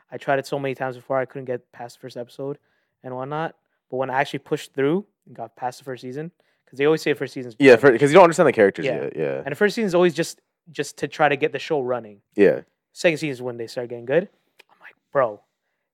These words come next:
Speaker 1: this is a funny show.
Speaker 2: Yeah, it's hilarious.
Speaker 1: This is a hilarious show."
Speaker 2: Yeah, it's really good.
Speaker 1: Like, especially, like, when you, when you're watching it out of, like, a more mature age and you can actually understand
Speaker 2: Yeah.
Speaker 1: stuff.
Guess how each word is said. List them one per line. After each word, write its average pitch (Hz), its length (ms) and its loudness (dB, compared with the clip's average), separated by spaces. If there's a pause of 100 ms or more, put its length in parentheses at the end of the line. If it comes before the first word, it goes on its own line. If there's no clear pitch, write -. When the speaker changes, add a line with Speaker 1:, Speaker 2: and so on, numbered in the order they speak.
(160)
Speaker 1:
this 175 320 6
is 147 320 -6
a 147 160 -8
funny 170 480 4
show. 147 300 4
Speaker 2:
Yeah, 185 180 6
it's - 100 -2
hilarious. 78 440 2
Speaker 1:
This 190 140 0
is 190 60 -4
a 175 160 6
hilarious 165 540 4
show." 135 220 -6
Speaker 2:
Yeah, 285 100 0
it's - 140 -12
really 127 160 2
good. - 180 -4
Speaker 1:
Like, 135 320 0 (640)
especially, 165 340 -6
like, 151 440 -2
when 143 160 -8
you, 143 180 -4
when 143 180 -6
you're 139 120 -4
watching 143 320 -2
it 151 60 -8
out 139 180 -4
of, 135 40 -2
like, 123 240 -8 (300)
a 143 60 -14
more 143 220 -6
mature 156 340 -4
age 160 200 -2
and 143 100 -12
you 131 60 -14
can 139 100 -8
actually 139 240 -10
understand 139 380 0
Speaker 2:
Yeah. - 40 -6
Speaker 1:
stuff. 214 280 -4